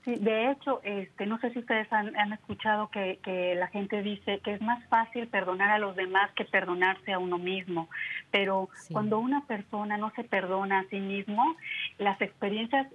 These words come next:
Speaker 1: eh, del pasado amargas, de, eh, van a amargar su presente. Eso no falla. Le van a desestabilizar emocionalmente y le van a desestabilizar todo su entorno familiar, su entorno laboral,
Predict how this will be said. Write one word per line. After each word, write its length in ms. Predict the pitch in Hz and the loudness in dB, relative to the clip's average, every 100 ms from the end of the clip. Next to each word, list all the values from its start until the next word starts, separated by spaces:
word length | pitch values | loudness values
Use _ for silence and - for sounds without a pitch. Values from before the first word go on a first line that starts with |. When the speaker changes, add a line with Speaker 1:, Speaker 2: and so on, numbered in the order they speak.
| - _ | -20 _
Speaker 1:
eh, 260 | 190 180 175 | -6 -2 0
del 160 | 185 - | 0 0
pasado 680 | 196 190 202 196 202 226 - - | -2 2 4 4 2 0 -2 -2
amargas, 640 | 165 180 196 202 220 302 - _ - - - | 2 4 4 4 2 2 -2 _ -20 -14 -2
de, 280 | 196 190 - | 0 0 -2
eh, 280 | 190 190 190 | 0 0 0
van 180 | 214 240 | 2 6
a 80 | 254 | 6
amargar 540 | 233 214 196 208 233 - - | 6 0 4 4 4 -6 -6
su 120 | 220 | -4
presente. 760 | - 190 - 220 220 202 151 - _ _ | -4 -6 -6 -4 -4 -4 -10 -10 _ _
Eso 240 | 214 240 | -2 0
no 160 | 233 233 | 0 2
falla. 440 | 220 208 180 165 - - - | 4 4 2 -6 -10 -20 -6
Le 100 | 202 | -2
van 180 | 202 214 | 0 0
a 80 | 226 | 0
desestabilizar 960 | 208 208 196 196 180 180 175 208 214 | 0 -4 -4 -2 -2 -4 0 4 4
emocionalmente 960 | 233 208 - 190 190 185 185 185 196 196 | 2 -4 -4 0 0 0 -2 -2 -4 -4
y 60 | 202 | -2
le 140 | 196 | 2
van 180 | 208 214 | 2 2
a 60 | |
desestabilizar 920 | 220 202 190 - 185 185 185 214 208 - - _ | 0 -2 -2 0 0 0 0 0 0 -2 -18 _
todo 240 | 240 262 269 | 2 2 0
su 60 | |
entorno 400 | 240 233 220 226 | -6 -4 -2 -2
familiar, 760 | - 208 190 185 190 185 185 185 | 0 -2 -2 -2 4 6 4 2
su 60 | 196 | -8
entorno 380 | 190 202 196 196 | -4 -4 -2 0
laboral, 680 | 190 180 180 185 185 185 | 0 0 2 4 4 2